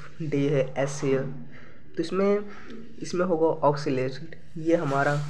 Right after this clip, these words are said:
बी आंसर is right answer है।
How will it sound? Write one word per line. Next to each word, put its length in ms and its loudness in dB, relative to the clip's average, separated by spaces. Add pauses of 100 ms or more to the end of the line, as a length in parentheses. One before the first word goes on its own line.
(1200)
बी 520 2
आंसर 380 2
is 180 -2
right 340 4
answer 300 -4
है। 140 -6